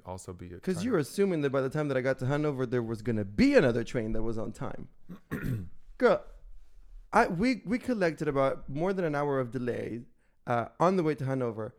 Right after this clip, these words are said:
Speaker 2: Stopped at Hanover. I looked at, I was like, "Well, it's fine. There's a, there's, there's, there, there was gonna be a train at, my train was gonna be at eleven thirty-one. There was gonna be a train at twelve thirty-one."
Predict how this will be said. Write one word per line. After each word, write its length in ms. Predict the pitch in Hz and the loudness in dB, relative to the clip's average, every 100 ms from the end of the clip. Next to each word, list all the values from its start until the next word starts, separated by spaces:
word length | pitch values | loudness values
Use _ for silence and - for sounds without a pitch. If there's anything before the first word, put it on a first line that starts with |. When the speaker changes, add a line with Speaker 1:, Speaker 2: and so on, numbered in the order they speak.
| _ _ _ | _ _ _
Speaker 2:
Stopped 300 | - 220 196 | 0 2 2
at 80 | 170 | 0
Hanover. 520 | 180 170 160 127 120 127 | 2 2 2 0 0 0
I 120 | 160 | 0
looked 340 | 160 165 165 | 2 0 0
at, 80 | 156 | 0
I 20 | |
was 140 | 135 131 | 2 2
like, 160 | 127 | 2
"Well, 280 | 175 143 - _ | 2 0 -2 _
it's 180 | 170 - | -6 -4
fine. 240 | 131 117 | -6 -6
There's 120 | 123 139 | -6 -10
a, 60 | 127 | -10
there's, 240 | 143 135 _ | -10 -10 _
there's, 260 | 135 151 127 | -8 -8 -8
there, 320 | 165 127 147 131 | -16 -10 -8 -8
there 160 | 147 | -10
was 100 | 143 | -8
gonna 120 | 151 | -8
be 120 | 147 139 | -6 -8
a 40 | |
train 440 | - 151 135 131 - | -8 -6 -4 -4 -6
at, 220 | 123 - | -8 -6
my 140 | 143 | -8
train 180 | 160 160 | -4 -6
was 80 | 143 | -6
gonna 100 | 131 | -6
be 140 | 127 123 | -4 -4
at 80 | 113 | -2
eleven 280 | 123 143 | -2 -2
thirty-one. 320 | 147 143 131 127 | -4 -4 -4 -4
There 20 | |
was 80 | 120 | -6
gonna 140 | 110 | -8
be 80 | 104 | -8
a 20 | 104 | -8
train 260 | 123 117 | -6 -6
at 120 | 104 | -8
twelve 260 | - 160 156 | -2 -2 -2
thirty-one." 400 | 120 107 - | -6 -6 -8